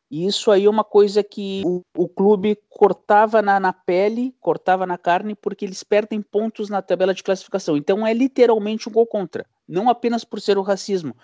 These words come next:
mas porque também tira pontos da tabela de classificação.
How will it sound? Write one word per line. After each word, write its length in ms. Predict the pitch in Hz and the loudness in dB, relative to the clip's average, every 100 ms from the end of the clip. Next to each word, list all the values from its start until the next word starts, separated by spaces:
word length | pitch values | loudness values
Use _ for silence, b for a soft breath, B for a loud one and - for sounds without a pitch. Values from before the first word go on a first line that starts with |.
| b - | b -8
mas 160 | 147 | -8
porque 320 | - 170 180 | -4 -2 -2
também 360 | 175 170 190 208 b _ | -2 -2 -2 -4 b _
tira 300 | - 214 208 | -6 2 2
pontos 440 | 202 - 180 185 175 | 2 0 -2 -2 -2
da 100 | 180 | 0
tabela 320 | 180 180 175 | 2 2 0
de 100 | - | -2
classificação. 640 | 180 - - 180 - 131 | -8 -8 -8 -8 -6 -10